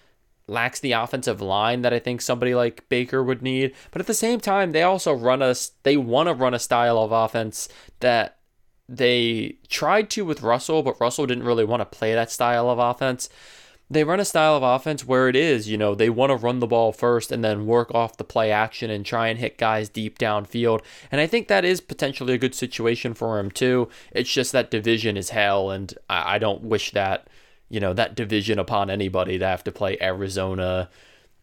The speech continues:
um, L A, and San Francisco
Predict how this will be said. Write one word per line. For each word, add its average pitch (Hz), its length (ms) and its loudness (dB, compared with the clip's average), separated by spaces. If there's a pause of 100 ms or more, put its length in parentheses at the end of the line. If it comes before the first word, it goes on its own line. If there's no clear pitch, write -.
(200)
um, 87 320 -2 (120)
L 104 260 0
A, 95 300 0
and 92 160 -8
San 95 260 -4
Francisco 90 920 -4